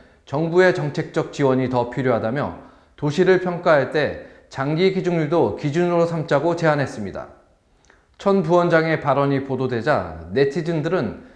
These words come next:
장기 기증은 국민이 자발적으로 결정하는 것인데 이를 평가 기준으로 삼으면 안 된다고 비난했습니다.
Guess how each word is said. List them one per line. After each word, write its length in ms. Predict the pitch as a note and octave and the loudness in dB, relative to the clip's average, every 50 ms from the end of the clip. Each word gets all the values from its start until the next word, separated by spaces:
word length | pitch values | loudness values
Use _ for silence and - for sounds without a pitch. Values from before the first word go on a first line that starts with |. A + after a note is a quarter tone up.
| _ _ _ | _ _ _
장기 380 | - C3 C3+ D#3 E3 F#3+ F#3+ | -8 -6 -4 -2 0 2 2
기증은 440 | F3+ F3 E3+ F3 F#3 G3 E3 C3 A#2+ | 2 2 0 0 0 0 0 -2 -2
국민이 420 | B2+ C3+ D3+ D#3+ E3+ F3+ F#3 F3+ E3+ | -2 -2 0 0 2 2 2 2 2
자발적으로 680 | - D3 C#3 D#3 D#3 - F3 D3+ D3+ D#3+ D#3+ D#3 C#3 | 2 2 2 2 2 2 2 0 2 2 2 2 2
결정하는 500 | - C#3 C3 - D#3+ C#3+ C#3 C#3 C3+ B2+ | 0 -2 -2 0 0 0 0 0 0 0
것인데 680 | A#2+ A2+ A2 - B2+ C#3+ E3 D3 G2 E2+ - - - - - - _ _ _ _ | -2 -2 -4 -4 -4 -2 0 0 -2 -4 -8 -12 -18 -20 -20 -20 _ _ _ _
이를 260 | C3+ D3+ F3+ F#3 E3 | 2 4 6 4 4
평가 400 | F3+ - A3 A3 A3 A#3 A3+ G#3 | 2 -2 -4 -2 0 2 2 2
기준으로 400 | G#3+ G3+ F#3+ F#3 F3+ F3 E3+ E3+ | 2 -2 -2 -2 -2 0 0 0
삼으면 480 | E3 E3 E3 D3 D3 D#3 F3+ E3+ C3+ A2 | 0 -2 -2 -4 -2 -2 -2 -2 -2 -2
안 200 | - B2 C3+ C3 | -2 -2 0 2
된다고 360 | D#3 D3 C#3 C#3 B2+ D#3 F3 | 2 2 2 2 2 0 0
비난했습니다. 720 | E3+ F3+ E3+ E3+ D#3+ D#3 C#3 - - B2 G#2+ F2 D#2 D2 | 0 0 2 2 2 2 0 -2 -4 -6 -8 -8 -10 -12